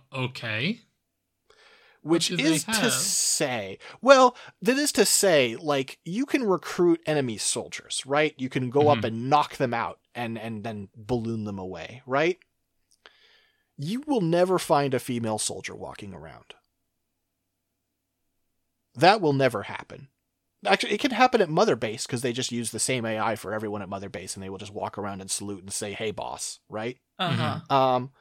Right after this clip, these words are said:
Speaker 2: but in the w-, in the wild, you will never find one. I am assuming that this means they have no A I, and I'm also assuming this because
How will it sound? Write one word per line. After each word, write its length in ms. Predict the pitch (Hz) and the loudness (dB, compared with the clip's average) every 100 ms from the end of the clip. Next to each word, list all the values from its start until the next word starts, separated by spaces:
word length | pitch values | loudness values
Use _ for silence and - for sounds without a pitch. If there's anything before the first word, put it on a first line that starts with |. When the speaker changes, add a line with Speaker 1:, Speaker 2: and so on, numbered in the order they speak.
| _ _ - | _ _ 2
Speaker 2:
but 140 | 226 | 2
in 60 | 277 | 4
the 60 | 254 | 2
w-, 180 | 190 190 | 4 6
in 80 | 220 | 6
the 80 | 185 | 6
wild, 360 | 160 160 147 | 6 6 4
you 120 | 123 | 2
will 80 | 127 | -2
never 300 | 120 117 110 | 0 0 0
find 320 | - - 87 | -4 -10 -12
one. 220 | 147 - 139 _ _ _ _ _ _ _ _ _ _ _ _ _ _ _ _ | -18 -20 -20 _ _ _ _ _ _ _ _ _ _ _ _ _ _ _ _
I 140 | 185 | 6
am 160 | 233 208 | 8 4
assuming 540 | 147 - 285 285 208 | 4 4 2 2 2
that 80 | 175 | 2
this 220 | 170 165 | -2 -4
means 260 | 147 147 139 | -2 -2 0
they 120 | 143 | 0
have 240 | 139 131 123 | 4 2 2
no 160 | 120 | 0
A 80 | 117 | 0
I, 180 | 117 110 | 0 0
and 140 | 143 | 2
I'm 140 | 151 202 | 4 6
also 240 | 302 220 | 6 4
assuming 380 | 165 - 151 139 | 2 2 0 0
this 160 | 127 - | -2 -2
because 640 | 127 - 131 123 117 | -6 0 2 2 -2